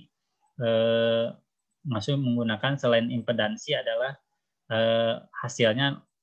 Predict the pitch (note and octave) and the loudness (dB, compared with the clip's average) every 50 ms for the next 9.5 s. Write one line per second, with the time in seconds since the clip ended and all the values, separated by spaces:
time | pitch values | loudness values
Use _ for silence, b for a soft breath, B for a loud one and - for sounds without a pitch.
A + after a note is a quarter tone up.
0 | _ - C3+ A#2+ A2+ G#2 - - B2+ B2 A#2+ A2+ A2+ A2+ - - - A#2+ A2+ - | _ -4 -2 0 0 0 -2 -4 -2 -2 0 0 -2 -4 -8 -4 -2 -2 -2 -2
1 | - A2 A2+ A2 G#2+ A2 A2 A2+ B2+ - B2 A#2+ A#2 A2+ G#2+ - B2 A2+ A#2 B2 | -4 -8 -8 -8 -8 -10 -10 -10 -6 -4 -2 -2 -2 -2 -2 0 0 2 2 2
2 | B2+ B2 A#2+ A2+ A2 G#2+ A2+ B2 B2+ - _ _ _ _ _ _ - - A#2+ A2 | 2 2 0 0 -2 -2 -4 -6 -8 -10 _ _ _ _ _ _ -8 -4 -4 -2
3 | G#2+ A2+ A#2+ B2 A#2 A2+ A2+ A2 G#2+ G#2 - A2 G#2 G#2 G#2 G2+ G2+ - A2 G#2 | -2 0 0 0 0 -2 -4 -6 -6 -6 -6 -6 -4 -4 -4 -6 -6 -8 -10 -10
4 | G#2 G2+ - _ _ _ _ _ _ _ _ _ _ _ _ _ _ _ _ _ | -10 -12 -16 _ _ _ _ _ _ _ _ _ _ _ _ _ _ _ _ _
5 | - - B2 G#2 G2+ G2+ A2 A2 G#2+ G#2 - - G2 G2 - _ _ _ _ _ | -10 -6 -6 -4 -4 -4 -6 -6 -8 -8 -10 -12 -12 -12 -14 _ _ _ _ _
6 | _ _ _ _ _ _ _ _ _ - B2+ B2 B2+ C3 C3 B2+ C3 C3+ D3 E3+ | _ _ _ _ _ _ _ _ _ 0 2 4 4 4 4 6 6 6 6 6
7 | F3+ F3 E3+ D#3+ - - - C3+ D3 - C#3 B2 A#2+ C3+ E3 F3+ F#3 F3+ - - | 4 2 -2 -4 -6 -6 -6 -6 -4 0 0 2 2 4 2 2 2 0 -2 -4
8 | D3 C3+ B2+ B2+ - D#3+ E3+ E3 - - A#2 A#2+ C3 B2+ - B2+ B2+ B2 A#2+ A2+ | 0 0 0 0 0 0 -4 -4 -2 -2 0 0 0 0 2 2 4 6 4 4
9 | G#2+ G#2+ A2+ B2 C#3 D#3+ E3+ E3 - | 4 2 -2 -2 0 -2 -2 -4 -6